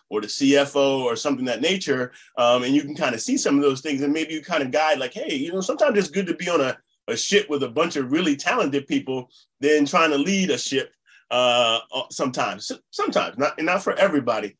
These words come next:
But I think the advice that I have is that, you know, I, I was talking about it a second ago about every day is a new day, right? Anything can happen on any given day. So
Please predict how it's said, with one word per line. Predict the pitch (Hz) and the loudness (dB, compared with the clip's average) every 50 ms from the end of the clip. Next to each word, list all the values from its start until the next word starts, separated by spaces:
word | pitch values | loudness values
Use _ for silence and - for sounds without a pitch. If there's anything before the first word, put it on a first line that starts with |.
| _ _ - _ _ | _ _ -20 _ _
But | 147 - | 2 4
I | 185 208 | 4 4
think | 208 - 311 320 285 254 | 4 4 4 4 6 4
the | 233 202 | 2 2
advice | 180 156 131 127 147 180 185 180 - - | 2 0 2 4 4 4 4 2 -2 -2
that | - 143 127 | -2 -2 -2
I | 120 117 123 | -2 -4 -4
have | 131 143 127 127 127 127 123 120 120 | -4 -4 -2 -2 0 0 -2 -2 -4
is | 120 117 113 | -8 -8 -2
that, | 123 123 120 120 117 113 - _ _ _ _ _ _ _ _ | 0 2 2 2 2 0 -4 _ _ _ _ _ _ _ _
you | - 151 | -2 0
know, | 135 131 127 131 131 | 2 2 2 2 2
I, | 123 135 - | 2 0 0
I | - | 0
was | 135 127 | -2 -2
talking | - 208 220 208 190 | 0 0 0 0 0
about | 175 165 170 160 | -2 0 0 0
it | 160 147 | 0 -2
a | 135 | -4
second | - - 143 139 143 143 | -4 -4 -4 -4 -4 -6
ago | 139 131 131 131 127 | -4 -4 -4 -4 -4
about | 120 117 123 123 117 - - | -2 0 0 0 0 -2 -2
every | - 196 214 202 208 190 | 0 0 0 0 -2 -6
day | 151 135 147 147 156 151 139 131 131 123 | -6 -4 -2 0 0 0 0 -2 -4 -6
is | 120 - 131 131 120 | -6 -8 -8 -8 -6
a | 123 | -6
new | 120 120 123 135 135 127 | -4 -2 0 0 0 0
day, | 113 107 123 117 104 90 - - | -2 -2 -2 -2 -2 -4 -8 -8
right? | 101 113 117 110 | -4 -4 -4 -2
Anything | - 151 208 240 220 190 185 202 190 185 165 | 0 0 0 2 0 2 2 2 2 2 2
can | 160 131 | 0 -2
happen | - 131 156 160 160 151 - 156 147 143 | -4 -4 -2 -2 -2 -2 0 0 0 0
on | 131 120 120 117 - | 0 -2 -4 -6 -6
any | 139 147 156 156 147 131 | -4 0 2 2 0 2
given | 120 139 147 139 135 127 117 113 | 0 0 0 0 -2 -4 -6 -6
day. | 110 139 131 117 110 | -4 -2 -2 -2 -2
So | - - 131 123 - | -4 -4 -6 -6 -6